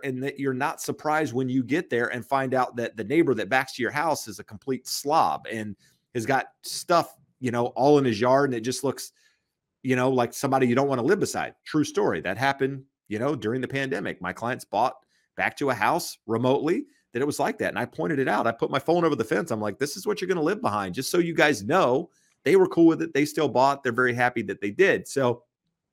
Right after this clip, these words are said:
those are really the important things. Lending,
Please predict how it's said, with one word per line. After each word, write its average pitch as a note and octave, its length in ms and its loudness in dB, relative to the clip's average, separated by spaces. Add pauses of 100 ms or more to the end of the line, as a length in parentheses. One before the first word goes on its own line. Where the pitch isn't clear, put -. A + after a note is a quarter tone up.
(140)
those F#3+ 320 2
are G#3+ 60 2
really C#3+ 280 6
the E3+ 140 2
important D3+ 440 -2
things. G#3+ 280 -2 (280)
Lending, G#3 540 2